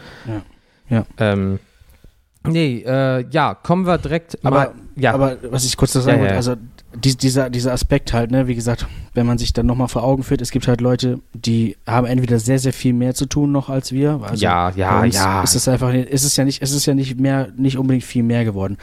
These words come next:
Speaker 1: Die Arbeit hat sich ein bisschen verändert, man muss andere Sachen, äh, mit berücksichtigen und so weiter. Aber wie gesagt, es gibt Leute, die haben se-, wesentlich mehr zu tun,
Speaker 2: Oh,
Speaker 1: haben
Speaker 2: ja.
Speaker 1: einen wesentlich stressigeren Job als,
Speaker 2: Oh, ja.
Speaker 1: als wir.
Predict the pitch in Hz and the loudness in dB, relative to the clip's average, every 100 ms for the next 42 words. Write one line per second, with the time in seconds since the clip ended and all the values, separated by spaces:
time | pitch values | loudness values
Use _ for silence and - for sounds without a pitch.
0 | - - - 107 127 123 - - 117 117 | -14 -14 -6 0 0 0 -2 -4 -2 0
1 | - 95 131 165 135 110 110 - - 110 | 0 0 0 2 0 0 -2 -4 -2 -2
2 | 104 135 156 151 - - - - - 127 | 0 -2 2 0 -2 -20 -20 -20 -8 -2
3 | 127 127 - - 135 - 131 139 - - | 0 -2 -6 0 0 2 0 0 -2 0
4 | 139 131 127 131 127 131 135 131 - - | 0 0 0 0 0 0 0 -4 -8 -20
5 | - - 120 120 117 - - 120 117 104 | -20 -6 -2 2 0 -2 -4 0 0 0
6 | - 123 127 127 - 117 113 110 117 131 | 0 0 2 0 0 0 0 -2 0 0
7 | 110 120 147 156 135 131 127 127 131 - | 0 0 0 0 -2 0 0 0 -4 -2
8 | 143 156 - - - 123 95 90 139 147 | 0 0 -4 -12 -2 2 4 4 2 0
9 | 143 143 - 139 - 127 120 120 107 131 | -2 -4 0 0 0 0 2 2 2 0
10 | 151 - 107 101 92 90 - 113 131 175 | 0 0 0 2 2 0 0 0 0 0